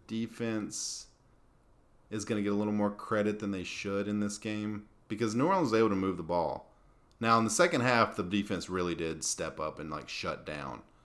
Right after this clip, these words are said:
Uh, they sh-, they completely shut 'em down in the second half.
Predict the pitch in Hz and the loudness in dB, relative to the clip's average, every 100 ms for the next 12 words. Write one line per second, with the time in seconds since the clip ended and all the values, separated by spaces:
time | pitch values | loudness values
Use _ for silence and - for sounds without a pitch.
0 | - _ _ _ - 80 76 65 62 - | -20 _ _ _ -10 -6 -4 -4 -8 -8
1 | 98 - - - 127 143 92 76 - 78 | -8 -8 -14 -6 -4 -2 -2 -4 -6 -8
2 | 73 71 67 69 - - - - | -8 -8 -8 -10 -12 -14 -14 -14